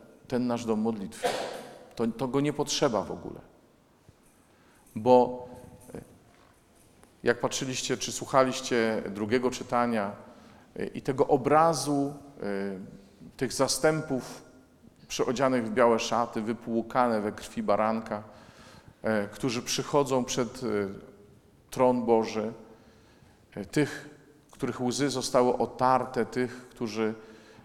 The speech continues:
e, już na zawsze będą się cieszyć obecnością Boga, no to to jest ta perspektywa, nie? My do tego zmierzamy i do tego prowadzimy innych. No ale w tym celu jest potrzebna taka prosta, spontaniczna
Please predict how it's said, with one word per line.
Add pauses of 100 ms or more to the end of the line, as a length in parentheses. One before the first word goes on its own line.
(120)
e, (680)
już
na
zawsze
będą
się
cieszyć
obecnością
Boga, (1300)
no
to
to
jest
ta
perspektywa,
nie? (140)
My
do
tego
zmierzamy
i
do
tego
prowadzimy
innych. (840)
No
ale
w
tym
celu
jest
potrzebna
taka
prosta,
spontaniczna